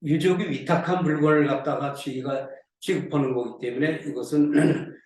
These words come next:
그런 의미에서 이제 생활유품이라는 그런 것을 강조했습니다. 그래서 이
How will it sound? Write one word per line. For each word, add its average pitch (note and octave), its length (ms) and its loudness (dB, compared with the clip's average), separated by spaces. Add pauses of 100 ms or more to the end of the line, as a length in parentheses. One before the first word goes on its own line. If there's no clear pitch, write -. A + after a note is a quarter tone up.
(160)
그런 E3+ 500 0
의미에서 C3+ 520 0
이제 B2+ 160 -10
생활유품이라는 C#3 1200 -8
그런 B2+ 200 -6
것을 B2+ 380 -12 (260)
강조했습니다. A2 880 -10
그래서 - 460 -4 (420)
이 D3 580 -2